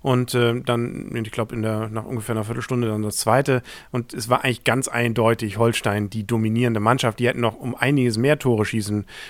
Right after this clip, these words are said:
können und eigentlich auch fast müssen. Nämlich das ging erst recht so in der zweiten Halbzeit nachher immer wieder nur vors Tor. Immer wieder wurde dann allerdings auch mal vergeben, aber teilweise auch ganz geschickt vergeben.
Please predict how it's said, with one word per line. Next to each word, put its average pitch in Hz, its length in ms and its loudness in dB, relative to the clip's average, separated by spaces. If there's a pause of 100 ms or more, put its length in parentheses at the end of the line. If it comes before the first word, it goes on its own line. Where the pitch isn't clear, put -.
(140)
können 147 320 8
und 123 160 0
eigentlich 117 240 -2
auch 117 140 0
fast 113 260 0
müssen. 135 380 2
Nämlich 120 240 0
das 113 200 -4
ging 123 140 -4
erst 107 240 -2
recht 123 180 0
so 123 80 -2
in 110 60 0
der 107 80 0
zweiten 117 320 0
Halbzeit 113 320 0
nachher 110 340 -2
immer 123 360 -2
wieder 113 220 0
nur 110 140 -2
vors 107 240 -6
Tor. 135 340 6 (300)
Immer 127 280 2
wieder 117 240 4
wurde 110 180 2
dann 104 200 -2
allerdings 104 440 -2
auch 104 120 -6
mal 101 120 -2
vergeben, 117 640 2
aber 107 240 0
teilweise 104 400 -2
auch 101 140 -6
ganz 98 240 -8
geschickt 175 320 0
vergeben. 117 420 0